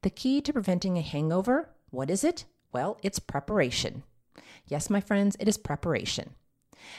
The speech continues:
There are few things you can do leading up to drinking and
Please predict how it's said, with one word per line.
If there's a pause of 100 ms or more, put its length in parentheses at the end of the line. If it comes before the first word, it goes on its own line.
There
are
few
things
you
can
do
leading
up
to
drinking (100)
and